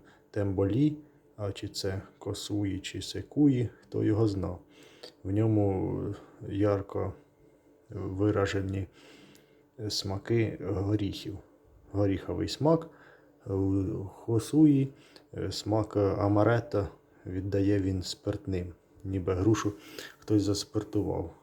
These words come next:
Шинлі також така своєобразна грушка на любителя. Вони азіати всі на любителя. Тверді, не маслянисті і з грануляцією. Ну, е, в них і дуже виражені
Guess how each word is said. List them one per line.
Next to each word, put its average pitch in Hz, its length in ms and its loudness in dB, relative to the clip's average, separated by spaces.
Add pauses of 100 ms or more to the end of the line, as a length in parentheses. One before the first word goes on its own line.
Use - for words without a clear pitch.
(120)
Шинлі 120 540 0 (560)
також - 480 -10 (440)
така 87 420 -12
своєобразна 95 840 -2 (120)
грушка 101 440 -2
на 92 140 -2
любителя. 117 640 4 (1800)
Вони 95 380 -4
азіати 95 540 2
всі - 240 -6
на 110 140 4
любителя. 101 680 2 (180)
Тверді, 107 380 0
не 101 120 2
маслянисті 101 800 0 (200)
і 104 80 -6
з 92 100 -6
грануляцією. 101 840 2
Ну, 110 220 -2 (420)
е, 92 140 -4
в 90 140 -4
них 101 320 -4
і 98 60 -4
дуже 95 640 0 (140)
виражені 98 760 0